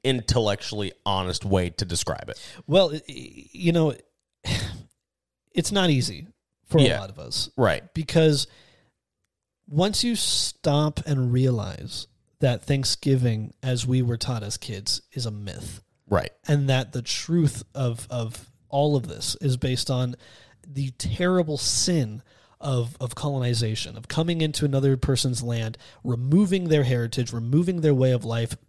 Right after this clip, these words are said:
Speaker 2: replacing it with our own,
Speaker 1: Yep.
Speaker 2: and centering our white ideologies and beliefs instead of their native, you know, heritage,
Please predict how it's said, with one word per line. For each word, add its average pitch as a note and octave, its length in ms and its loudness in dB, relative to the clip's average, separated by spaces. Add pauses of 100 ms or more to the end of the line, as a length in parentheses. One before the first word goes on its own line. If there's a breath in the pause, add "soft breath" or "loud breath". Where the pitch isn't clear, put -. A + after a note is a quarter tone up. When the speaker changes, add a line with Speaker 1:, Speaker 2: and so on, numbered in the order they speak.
Speaker 2:
replacing F3 680 0
it C#3+ 100 2
with C3+ 200 2 (280)
our C#3 300 6
own, C3 360 2 (200 soft breath)
Speaker 1:
Yep. A2 220 2 (100)
Speaker 2:
and D3 180 -2
centering F#3+ 640 2
our D#3 400 6 (280 loud breath)
white C#3 540 0
ideologies C#3 640 4
and C3 120 4
beliefs A#2+ 500 -2
instead D3+ 460 2
of C#3+ 200 4
their C3 400 4
native, B2+ 540 -2
you C3 120 -6
know, A#2 120 -4
heritage, A#2 580 -6